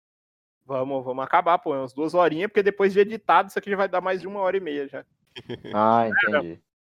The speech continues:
Speaker 1: não, eu tinha mais uma pergunta pra fazer, eu mesmo respondi os três mais fortes. Você respondeu quantos, Roberto?
Speaker 2: Eu respondi só o Chaka de Virgem.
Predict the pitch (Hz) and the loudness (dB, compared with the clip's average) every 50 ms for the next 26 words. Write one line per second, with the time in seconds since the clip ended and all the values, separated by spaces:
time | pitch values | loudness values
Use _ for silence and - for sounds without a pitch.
0 | _ - 185 226 208 170 156 156 - 196 208 214 226 214 202 170 139 190 214 220 | _ -2 2 2 4 2 2 0 -2 -2 0 2 2 2 2 0 -2 -4 -4 -2
1 | 208 - 190 175 156 151 180 180 196 180 - 180 170 - 170 147 135 160 185 196 | 0 0 0 0 0 -2 -6 -8 -6 -4 -4 -4 0 0 0 0 0 0 -2 0
2 | 196 196 208 214 - 190 175 170 170 - _ - 160 147 - 170 170 - - 160 | 2 2 2 2 0 -2 -8 -8 -8 -8 _ -10 -8 -6 -6 -6 -6 -6 -6 -6
3 | 151 156 143 147 139 135 - - 151 165 180 175 _ - 185 170 - - 170 156 | -6 -6 -4 -6 -8 -8 -6 -6 -4 -2 -2 -4 _ -10 -16 -12 -6 -4 -4 -4
4 | 160 151 - 170 156 151 156 151 - 160 143 127 _ _ - 135 127 - - - | -4 -4 -6 -6 -4 -4 -4 -4 -4 -6 -8 -8 _ _ -12 -10 -8 -8 -10 -10
5 | _ _ _ _ _ _ _ _ _ _ _ _ _ _ _ _ _ _ _ _ | _ _ _ _ _ _ _ _ _ _ _ _ _ _ _ _ _ _ _ _
6 | _ _ _ - 113 110 117 120 120 120 - 131 123 123 107 110 123 123 123 123 | _ _ _ -4 0 2 2 2 2 0 0 -2 -2 0 0 0 2 4 4 4
7 | 120 113 - - - 120 120 127 127 131 131 139 139 135 135 135 135 131 127 120 | 2 0 -2 0 4 6 6 8 8 6 6 4 4 2 4 2 2 2 2 0
8 | 120 - - 147 123 - - 117 104 117 92 113 113 104 98 104 101 | 0 -2 -2 -4 -2 -2 -4 -8 -8 -8 -8 -8 -8 -8 -8 -12 -16